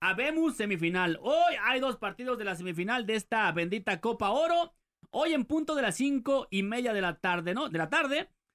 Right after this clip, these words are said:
la, la selección de las barras y las estrellas, la selección de los Estados Unidos, enfrentará a Panamá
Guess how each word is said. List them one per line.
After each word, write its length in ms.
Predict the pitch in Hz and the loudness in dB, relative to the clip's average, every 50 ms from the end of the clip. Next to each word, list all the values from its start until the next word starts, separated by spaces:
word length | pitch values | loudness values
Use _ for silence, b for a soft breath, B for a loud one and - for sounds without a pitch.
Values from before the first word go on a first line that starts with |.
| _ _ - | _ _ -4
la, 260 | 143 160 175 180 185 | 0 0 2 2 2
la 160 | 185 190 196 175 | 2 0 0 0
selección 340 | - 196 190 160 - 269 285 | -2 -2 -2 0 0 0 0
de 80 | 285 | 0
las 220 | 262 208 170 160 170 | 0 0 0 0 0
barras 320 | 262 294 302 302 240 175 | 0 2 2 0 0 0
y 40 | 202 | 0
las 120 | 196 175 | 0 0
estrellas, 480 | 170 165 156 202 247 254 254 254 233 202 | 0 -2 -2 -2 -2 0 0 0 0 -2
la 80 | 160 | -2
selección 360 | 143 156 147 147 139 - 214 226 | -2 -4 -4 -4 -4 -4 -4 -2
de 40 | 226 | -2
los 140 | 196 165 151 | 0 -2 -2
Estados 280 | - 185 208 226 180 | -2 -2 -2 -2 -2
Unidos, 280 | 185 196 226 220 196 - | -2 -2 -2 -2 -4 -4
enfrentará 680 | - 185 180 180 160 180 180 165 170 175 190 220 - - | -2 -2 -2 0 0 -2 -2 -2 0 0 0 0 -2 0
a 200 | - 190 180 175 | 0 -2 0 0
Panamá 600 | - 185 180 180 175 175 202 247 320 415 - - | 0 -2 0 0 0 0 2 2 2 0 -2 -4